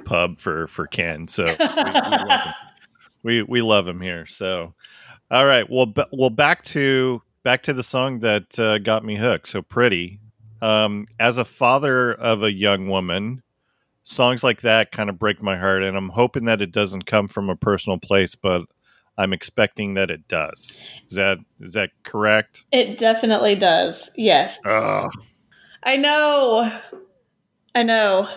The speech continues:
Speaker 1: So, so, so for the listeners, t-, tell us what, what, uh, some of the lyrics, uh, or the, the premise of, of Pretty is.
Speaker 2: Well, you know, after it's, it's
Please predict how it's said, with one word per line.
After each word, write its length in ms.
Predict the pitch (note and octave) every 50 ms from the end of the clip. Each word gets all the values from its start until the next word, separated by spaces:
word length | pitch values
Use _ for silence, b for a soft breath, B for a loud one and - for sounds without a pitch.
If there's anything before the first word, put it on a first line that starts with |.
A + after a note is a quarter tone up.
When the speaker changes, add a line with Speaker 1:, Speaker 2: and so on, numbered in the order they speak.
| B B B _ _ _ _ _ _
Speaker 1:
So, 220 | - D#3+ D3 C#3 A2+ -
so, 320 | - - D3+ C#3+ C#3+ C3+ A2 _
so 240 | _ - D3 C#3 C3+
for 320 | A#2+ - - D3+ D3+ D#3
the 100 | C#3+ C#3+
listeners, 640 | C3+ B2 B2+ B2+ - - C3 A#2 A2+ G#2+ G#2 - - -
t-, 300 | - - B2+ A#2 A2+ -
tell 220 | - - B2+ B2 B2
us 180 | A2 - -
what, 180 | - A2 G#2+ F#2+ E2+ _ _ _ _
what, 320 | G#2 G2+ G2 G2+ G2 - _ _ _ -
uh, 280 | A#2 G#2 G2+ G2+ G2 F#2+
some 320 | F2+ - - - G#2+ G#2+
of 60 | G#2+
the 100 | F2+ G2
lyrics, 600 | F#2 F#2 F#2+ F#2+ F#2+ F#2 F#2 F2 - - - -
uh, 260 | G#2 F#2 F#2+ F#2 F2+ F2+
or 340 | - - F#2+ F#2+ F#2+ F#2+ F#2+
the, 200 | F2+ F2 F#2+ F2+
the 140 | D#2 - G2
premise 500 | - - - G2 F#2+ F#2+ F#2 F2 - -
of, 320 | - - F2 E2 D#2+ -
of 260 | - - - E2 D#2 -
Pretty 380 | - - F2+ F2 E2+ D#2+ D#2
is. 300 | D2+ D2+ D2+ - - - - B B B B B B B B B B B B B B B
Speaker 2:
Well, 720 | C#4+ C#4+ E4+ F4 F4 F#4 F4+ D#4+ - - - - - - _ _ _ _ _
you 160 | D4 D#4 E4
know, 120 | D#4 C4+
after 600 | - - C#4 C#4+ - E4 F4+ F4 E4 D4 A#3 - - - - - - _ _ _ _ _ _ _ _ _ _ _ -
it's, 280 | - - D4+ - - C4 - - -
it's 420 | D4+ D4 - - - - - -